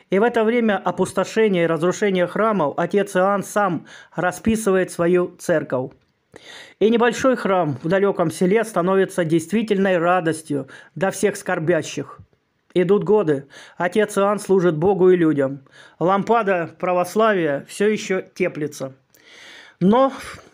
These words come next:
тысяча девятьсот тридцать третьем году безбожники решили закрыть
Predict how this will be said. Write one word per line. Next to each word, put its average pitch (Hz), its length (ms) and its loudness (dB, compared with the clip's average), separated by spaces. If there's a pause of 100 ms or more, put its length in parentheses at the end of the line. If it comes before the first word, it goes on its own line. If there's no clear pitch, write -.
тысяча 226 400 -2
девятьсот 196 500 2
тридцать 185 300 -2
третьем 180 320 0
году 180 300 2
безбожники 196 640 0
решили 190 360 0
закрыть 175 640 -2